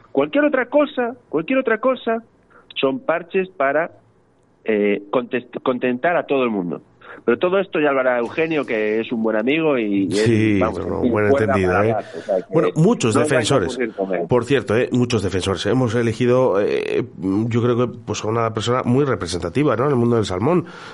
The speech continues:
Speaker 2: que, como es Saavedra,
Speaker 1: Sí.
Speaker 2: pero, eh, hay
Speaker 1: Sí,
Speaker 2: mucho,
Speaker 1: sí.
Speaker 2: mucha gente que realmente ahora
Speaker 1: Sí,
Speaker 2: mismo
Speaker 1: pero,
Speaker 2: defiende
Speaker 1: pero
Speaker 2: el
Speaker 1: no
Speaker 2: salmón.
Speaker 1: somos, no...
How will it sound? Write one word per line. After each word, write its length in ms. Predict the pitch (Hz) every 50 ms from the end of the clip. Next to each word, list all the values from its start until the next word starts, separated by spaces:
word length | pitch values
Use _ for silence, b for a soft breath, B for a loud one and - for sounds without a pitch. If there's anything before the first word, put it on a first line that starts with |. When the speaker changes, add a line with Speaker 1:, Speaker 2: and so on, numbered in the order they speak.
| B B - -
Speaker 2:
que, 380 | - 92 104 107 101 98 98 98
como 220 | - 92 98 104
es 60 | 104
Saavedra, 460 | - 110 101 104 135 - - 127 107 92
Speaker 1:
Sí. 40 | -
Speaker 2:
pero, 240 | 107 104 107 107 98 107 B B B B B -
eh, 180 | - - - -
hay 140 | - 123 120
Speaker 1:
Sí, 40 | 113
Speaker 2:
mucho, 200 | 156 180 - - 113
Speaker 1:
sí. 60 | 101
Speaker 2:
mucha 220 | 98 135 147 147 135
gente 320 | - 135 175 202 135 110
que 100 | 95 101
realmente 960 | 98 101 104 104 104 104 104 98 107 107 107 104 104 104 104 104 101 104 104
ahora 180 | 104 110 110 110
Speaker 1:
Sí, 60 | 107 113
Speaker 2:
mismo 240 | 117 117 120 127
Speaker 1:
pero, 320 | 135 139 135 135 135 135 139 -
Speaker 2:
defiende 300 | 113 143 131 - - -
Speaker 1:
pero 60 | -
Speaker 2:
el 60 | 165
Speaker 1:
no 60 | 90 180
Speaker 2:
salmón. 380 | 175 120 123 113 104 92 87 87
Speaker 1:
somos, 40 |
no... 480 | 135 135 147 160 151 - - - 220 214